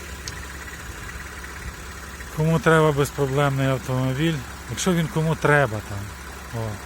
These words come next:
я думаю, що може комусь і треба. Все-таки, якщо в Німеччині комусь треба, то з наших людей комусь треба. Кому треба такий автомобіль, звертайтеся. Може хто захоче якогось пасажира зробити,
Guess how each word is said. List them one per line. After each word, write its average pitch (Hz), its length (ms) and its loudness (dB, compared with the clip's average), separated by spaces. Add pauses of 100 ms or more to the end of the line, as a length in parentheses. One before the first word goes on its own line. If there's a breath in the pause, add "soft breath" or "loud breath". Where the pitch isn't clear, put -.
(200)
я 139 140 2
думаю, 135 480 2
що 131 80 -4
може 120 340 -2
комусь 123 320 -2
і - 20 -8
треба. 110 380 -2 (280)
Все-таки, 113 340 -8 (1120)
якщо 117 220 -4
в 127 60 0
Німеччині 160 640 2
комусь 156 240 -2
треба, 139 440 -2
то 120 80 -4 (120)
з - 20 -8
наших 127 360 -2
людей 127 320 -2
комусь 120 320 -4
треба. 113 300 -2 (520)
Кому 147 200 0
треба 147 300 4
такий 131 280 -4
автомобіль, 123 600 -4 (760)
звертайтеся. 120 680 -2 (1120)
Може 143 260 4
хто 156 180 0
захоче 156 420 0
якогось 147 300 2
пасажира 147 600 0
зробити, 131 400 -6